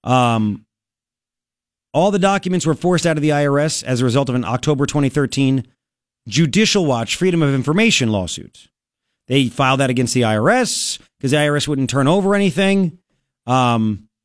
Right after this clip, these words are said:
and they got this information. They got it. Uh, this April thirtieth, twenty thirteen meeting came just two weeks, under two weeks prior to Learn-, Lois Lerner's admission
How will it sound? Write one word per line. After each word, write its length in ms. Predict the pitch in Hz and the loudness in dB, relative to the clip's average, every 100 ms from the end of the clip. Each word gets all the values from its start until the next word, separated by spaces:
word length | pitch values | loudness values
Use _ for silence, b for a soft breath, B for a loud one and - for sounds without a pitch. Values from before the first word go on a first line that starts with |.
| _ _ _ _ _ _ - | _ _ _ _ _ _ -4
and 120 | 117 | 0
they 100 | 117 | 0
got 180 | 120 120 | 0 -2
this 160 | 117 | -2
information. 640 | 135 139 151 170 - 131 110 _ _ _ _ _ _ _ _ _ _ _ _ _ _ _ _ _ _ _ _ _ _ _ _ _ _ | -2 0 -2 -2 -4 -10 -16 _ _ _ _ _ _ _ _ _ _ _ _ _ _ _ _ _ _ _ _ _ _ _ _ _ _
They 140 | 123 110 | -4 0
got 240 | 143 170 | 2 0
it. 160 | 151 _ _ _ _ _ _ _ _ _ _ _ _ _ _ _ _ _ _ _ _ _ _ - | -2 _ _ _ _ _ _ _ _ _ _ _ _ _ _ _ _ _ _ _ _ _ _ -4
Uh, 480 | 127 127 120 113 - _ _ _ _ _ _ - | 0 2 2 0 -4 _ _ _ _ _ _ -2
this 240 | 139 160 | 0 2
April 300 | 165 175 185 | 0 2 0
thirtieth, 320 | 185 180 170 | 2 0 0
twenty 240 | - 170 165 | -2 -2 0
thirteen 340 | 175 - 160 | 0 0 0
meeting 420 | 147 160 170 - _ | 2 2 -2 -4 _
came 240 | 147 147 | 0 0
just 260 | 135 143 - | 2 -2 -4
two 200 | - 220 | -2 0
weeks, 720 | 202 190 143 - - - - - - | 2 2 0 -4 -6 -6 -8 -10 -2
under 180 | 151 127 | -2 0
two 180 | - | 0
weeks 200 | 196 - | 0 -2
prior 360 | - 180 165 151 | -4 0 2 2
to 120 | 123 | 2
Learn-, 240 | 120 147 151 | 2 2 2
Lois 340 | 127 156 156 | 2 0 2
Lerner's 220 | 156 139 123 | 0 0 -2
admission 640 | 123 123 160 - 101 82 | -2 0 2 0 -2 -6